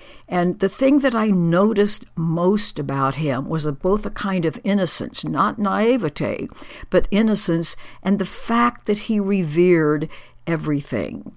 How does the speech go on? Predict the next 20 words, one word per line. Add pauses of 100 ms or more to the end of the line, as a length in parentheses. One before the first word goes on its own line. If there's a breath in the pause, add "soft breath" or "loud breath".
He
told
us
about,
during
the
Second
World
War,
how
the
churches
were
very
instrumental
in
hiding
some
of
the